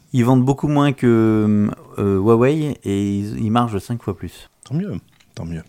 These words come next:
Speaker 1: Bah ouais, tant mieux pour eux.
Speaker 2: Mm.
Speaker 1: Non, c'est pas ça, c'est qu'en fait, euh, la Cour suprême des États-Unis vient de valider une action antitrust contre Apple concernant son monopole sur l'App Store.
Speaker 2: Avec, euh, Netflix ?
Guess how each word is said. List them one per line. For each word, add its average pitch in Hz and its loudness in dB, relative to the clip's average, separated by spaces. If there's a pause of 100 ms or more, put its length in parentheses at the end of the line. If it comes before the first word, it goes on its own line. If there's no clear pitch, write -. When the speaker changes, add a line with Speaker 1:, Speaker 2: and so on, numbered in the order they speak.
Speaker 1:
Bah - -18 (120)
ouais, 80 -12 (120)
tant - -14
mieux 82 -10
pour - -12
eux. 143 -12 (380)
Speaker 2:
Mm. 113 -8 (120)
Speaker 1:
Non, 147 -2
c'est 151 -8
pas 156 2
ça, 131 -2
c'est 127 -4
qu'en 135 -2
fait, - -8
euh, 113 -2
la 107 0
Cour - -8
suprême 151 -8
des 123 -4
États-Unis 104 -6 (260)
vient 123 -4
de 127 -2
valider 131 0
une 127 0
action 120 -4
antitrust 131 -6
contre - -8
Apple 117 -4
concernant 123 -4
son - -10
monopole 127 -2
sur - -8
l'App 131 0
Store. - -2 (480)
Speaker 2:
Avec, 120 2
euh, 123 4
Netflix ? 135 -6